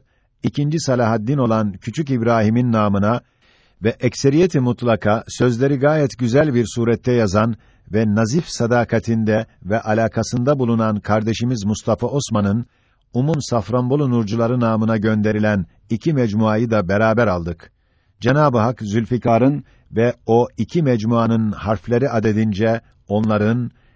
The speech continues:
İbrahim ve Mustafa ve İzzet ve refiklerinin ve yardımcılarının defteri amaline hasenatlar yazsın ve her harfine mukabil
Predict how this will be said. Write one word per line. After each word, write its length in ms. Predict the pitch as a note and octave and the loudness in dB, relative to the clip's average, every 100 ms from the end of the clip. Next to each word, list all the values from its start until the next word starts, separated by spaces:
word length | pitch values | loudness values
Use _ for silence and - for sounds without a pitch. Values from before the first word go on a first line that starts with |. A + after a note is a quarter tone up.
| _ - | _ -4
İbrahim 600 | G#2+ A2+ A#2 A2+ C#3+ A#2+ | -2 0 2 0 0 0
ve 100 | A2 | 0
Mustafa 720 | A2 - A2 G#2 A2 B2 A2 | -2 -2 -2 0 0 0 -2
ve 120 | A2 | -2
İzzet 580 | A2 G#2 F#2 A2 B2+ G2 | -2 -2 0 -2 -2 -2
ve 220 | G#2+ G#2+ | 0 0
refiklerinin 840 | G2 G2+ A2 - G#2 G2+ G#2+ A#2+ A#2 - | 0 -2 -4 -2 -2 2 2 0 -4 -4
ve 100 | G#2 | 0
yardımcılarının 960 | G#2 G#2+ G2+ G2+ G2+ G2+ G2 G2+ F2+ - _ - | 2 0 0 -4 -2 -2 -2 -2 -4 -8 _ -8
defteri 500 | F#2 A2 - C#3+ C3 | -4 -4 0 0 0
amaline 640 | G#2+ G#2+ G#2 G2+ G2+ G2 | 0 0 0 0 0 -2
hasenatlar 800 | F#2 - F#2+ G2 G#2+ G#2+ A2 B2 | -4 -8 -8 -4 -2 -2 -2 -2
yazsın 600 | A2+ G2 - - B2 B2 - _ _ _ F2+ | 0 -2 -4 -2 -2 -2 -8 _ _ _ -2
ve 180 | A#2 | 0
her 180 | A2 D3 | 2 2
harfine 420 | C3 A#2 G#2+ A#2 | 2 0 0 0
mukabil 580 | A2+ G#2+ G#2+ G#2 G2+ G#2 | 0 0 0 0 2 -2